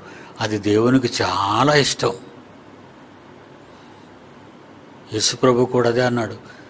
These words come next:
"తండ్రి, నా ఇష్టాన్ని నెరవేర్చుకోవటానికి భూమి మీదకి నేను రాలేదు.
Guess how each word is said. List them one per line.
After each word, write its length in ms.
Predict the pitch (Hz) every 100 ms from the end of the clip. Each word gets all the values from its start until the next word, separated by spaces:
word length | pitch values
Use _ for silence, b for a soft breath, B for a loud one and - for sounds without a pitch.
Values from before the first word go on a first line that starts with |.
| B -
"తండ్రి, 540 | 107 110 123 104 123 - B B B -
నా 300 | 101 98 104
ఇష్టాన్ని 600 | 120 - - 143 165 185
నెరవేర్చుకోవటానికి 1080 | 180 147 143 156 - - 170 156 147 143 139
భూమి 360 | 120 123 131
మీదకి 300 | 139 139 143
నేను 280 | 139 127 120
రాలేదు. 560 | 107 104 107 113 101